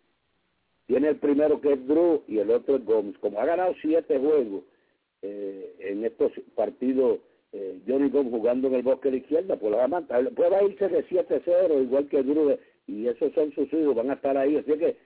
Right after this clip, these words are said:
él se basa en estadística de cómo está la cosa. Y como dicen, una combinación ganadora no se cambia, pero muchacho, ayer Gomes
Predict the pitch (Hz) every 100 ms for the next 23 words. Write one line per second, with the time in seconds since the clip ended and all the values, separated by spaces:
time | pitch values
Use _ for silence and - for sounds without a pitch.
0 | _ - 151 147 170 185 196 - 143 113
1 | 123 123 - 117 156 202 - 143 135 113
2 | - _ _ 107 117 147 143 143 127 110
3 | 98 - 113 117 - 123 123 151 170 135
4 | - _ _ - 107 113 131 127 135 131
5 | 143 131 139 135 143 147 143 139 - 160
6 | 185 208 170 139 - _ _ _ - 104
7 | 107 104 95 120 127 - 156 - - 101
8 | 101 156 147 143 165 160